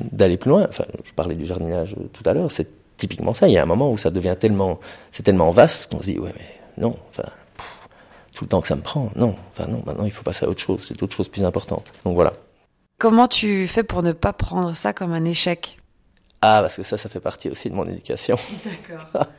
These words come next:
Speaker 2: <laughs> Parce qu'on l'entend vraiment clairement que tu ne vis pas ça comme un échec.
Speaker 1: Non.
Speaker 2: Pour toi, tu passes à autre chose.
Speaker 1: Ouais, je passe à autre chose, ouais. Il n'y a pas d'échec, au fait. Euh, non, il n'y a pas d'échec. L'échec, c'est inex-, enfin, pour moi, c'est inexistant. Enfin, celui qui ne se trompe pas n'apprend jamais rien.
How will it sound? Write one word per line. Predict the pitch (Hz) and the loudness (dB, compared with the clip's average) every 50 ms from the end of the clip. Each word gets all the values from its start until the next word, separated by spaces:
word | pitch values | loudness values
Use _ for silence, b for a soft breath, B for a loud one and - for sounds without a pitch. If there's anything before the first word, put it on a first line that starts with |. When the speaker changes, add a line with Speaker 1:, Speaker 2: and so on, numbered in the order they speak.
| - - | -20 -20
Speaker 2:
<laughs> | - - - | -20 -12 -10
Parce | 208 185 - | -10 -10 -6
qu'on | - 196 | -2 0
l'entend | 202 196 190 185 - 226 214 | 2 2 2 2 2 0 2
vraiment | 202 202 208 208 208 | 2 0 0 0 0
clairement | 208 - 202 185 185 208 233 254 | 0 0 0 2 2 2 2 2
que | 233 | 0
tu | - - 202 | -2 -4 -4
ne | 190 | -4
vis | 180 190 | -4 -4
pas | - - 208 | -4 -4 -4
ça | - 247 240 | -4 -4 -4
comme | - 214 190 | -2 -2 0
un | 190 196 | 0 0
échec. | 220 208 - 214 139 | -2 -2 -4 -4 -6
Speaker 1:
Non. | 135 | -6
Speaker 2:
Pour | 160 - | -6 -2
toi, | - 226 233 | 0 0 0
tu | - - 190 | 0 -2 -2
passes | - - 254 254 - | 2 2 2 2 2
à | 247 220 | 0 -2
autre | 196 - | -2 -4
chose. | - - 143 131 131 | -6 -6 -6 -6 -6
Speaker 1:
Ouais, | 139 143 147 147 143 | -8 -10 -12 -14 -16
je | - | -10
passe | - 113 110 - | -8 -6 -6 -6
à | 101 | -8
autre | - - | -10 -10
chose, | - 104 101 - | -12 -12 -10 -10
ouais. | 104 - - - - - | -10 -10 -12 -14 -14 -4
Il | - | 2
n'y | 123 | 2
a | 123 | 6
pas | 120 156 156 | 6 6 6
d'échec, | 143 127 123 - - 113 - | 6 4 0 0 -2 -2 -2
au | - | -4
fait. | - - - - - - _ _ _ _ _ _ 156 151 - - - - - - - - - - | -8 -10 -10 -10 -14 -20 _ _ _ _ _ _ -20 -20 -20 -20 -20 -20 -20 -20 -20 -18 -10 -6
Euh, | 67 - 107 104 101 101 101 101 98 98 104 104 - - - | -2 0 0 0 0 -2 -2 -4 -6 -6 -8 -8 -10 -12 -8
non, | - 120 135 165 | -2 0 2 2
il | 175 | 4
n'y | 120 | 2
a | - | 4
pas | - 131 139 | 4 4 4
d'échec. | 120 107 - - - - - | 2 0 -6 -8 -12 -12 -6
L'échec, | - 113 110 - 156 151 - | -4 -4 -2 0 -2 -2 -2
c'est | - - - | -4 -4 -4
inex-, | - 123 123 120 107 - | -2 -2 -2 -2 -4 -4
enfin, | - - 98 92 | -4 -4 -4 -4
pour | - 107 113 | -4 -2 0
moi, | 131 156 165 | 0 0 0
c'est | - - | 0 -2
inexistant. | - 113 113 107 98 95 101 - - - | -4 -2 -2 -4 -6 -8 -10 -12 -12 -8
Enfin, | - - 127 | -6 -4 -2
celui | - 151 147 175 | 0 0 0 0
qui | 160 156 | -2 -2
ne | 135 | -2
se | - 131 | -2 -4
trompe | - - - 156 147 143 | -2 0 0 0 4 4
pas | 147 147 | 4 4
n'apprend | 131 110 - - 120 | 4 4 0 -2 -2
jamais | 110 110 104 95 92 | -2 0 0 0 -2
rien. | 87 85 87 87 | -2 -2 -4 -6